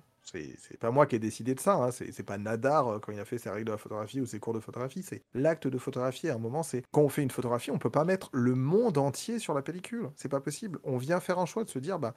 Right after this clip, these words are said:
moi, mon cadre, je vais mettre ça dedans, je vais, je vais faire raconter ça à ma photographie. » Et selon,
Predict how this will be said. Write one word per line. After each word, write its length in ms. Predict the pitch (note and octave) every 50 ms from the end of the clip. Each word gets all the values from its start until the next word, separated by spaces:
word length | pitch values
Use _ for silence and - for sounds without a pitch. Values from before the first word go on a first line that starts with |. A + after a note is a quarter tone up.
| _ _ -
moi, 240 | B2 C3 D#3 E3
mon 140 | D3 B2 A#2
cadre, 380 | A2+ - D3 E3+ G#3+ G3+ D#3 B2+
je 120 | A#2 B2
vais 160 | A#2 A#2+ A#2
mettre 200 | A2+ G#2+ G#2+ -
ça 180 | - - F3+ F3+
dedans, 460 | D3 C#3+ C3+ A#2 C3 D3+ F3 G3+ G#3
je 160 | E3 C3+ A#2+
vais, 80 | A#2+ B2+
je 100 | A#2+ -
vais 120 | C#3 C3
faire 180 | B2 - D3 B2+
raconter 520 | - - D3 C#3+ C#3+ - D3+ - D3 D3
ça 180 | C3 - G3+ G3
à 60 | F3+
ma 120 | D3+ C#3+ C3+
photographie. » 580 | - C#3+ - C3+ C3+ C3 A#2+ - - C#3+ - -
Et 200 | D3+ B2+ A#2+ - - _ _ _ _ -
selon, 580 | - - - - D#3 D#3 D#3+ E3+ F3 E3+ D#3